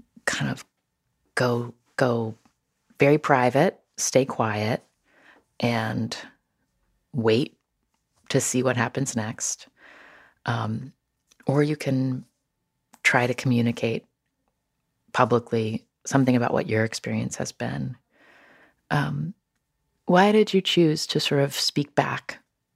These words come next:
to what your experience had been and talk about this?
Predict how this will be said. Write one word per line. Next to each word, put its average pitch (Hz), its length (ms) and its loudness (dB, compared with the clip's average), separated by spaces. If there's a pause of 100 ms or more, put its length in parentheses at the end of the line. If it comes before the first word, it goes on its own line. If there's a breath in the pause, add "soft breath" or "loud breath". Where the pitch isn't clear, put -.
(420)
to 143 120 0
what 139 180 0
your 131 180 0
experience - 640 -4
had - 180 -8
been - 400 -4
and 135 120 0
talk - 240 -4
about - 280 -4
this? - 320 -8